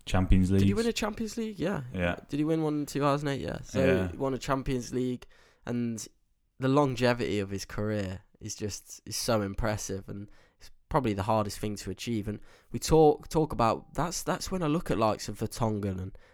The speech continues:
Speaker 2: Alderweireld, because I don't know their exact ages, but, um, they're, they must be around the same age as Evans, maybe even younger.
Speaker 1: Uh, Johnny,
Speaker 2: Um,
Speaker 1: uh, Johnny Evans is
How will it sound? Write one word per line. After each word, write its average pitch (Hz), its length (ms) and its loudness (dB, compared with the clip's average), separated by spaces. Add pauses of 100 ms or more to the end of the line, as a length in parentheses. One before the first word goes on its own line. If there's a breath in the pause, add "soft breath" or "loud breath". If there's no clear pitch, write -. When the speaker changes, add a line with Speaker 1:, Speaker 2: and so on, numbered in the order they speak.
(100)
Speaker 2:
Alderweireld, 107 640 0
because 113 320 -6 (1300)
I 135 100 0
don't 165 160 2
know 131 120 6
their 117 140 4
exact 107 400 -2
ages, 127 360 0
but, - 220 -8 (260)
um, - 180 -8
they're, 147 320 2
they 139 160 4
must 196 220 -2
be 117 100 2
around 110 240 2
the 107 80 -4
same 110 300 -2
age 104 200 -2
as 101 80 -6
Evans, 101 540 -8 (180)
maybe 123 260 0
even 98 240 -4
younger. 123 420 0 (320)
Speaker 1:
Uh, 113 140 4
Johnny, 110 340 4
Speaker 2:
Um, 110 120 2
Speaker 1:
uh, 123 120 -4
Johnny 120 360 4
Evans 98 300 4
is 80 240 -4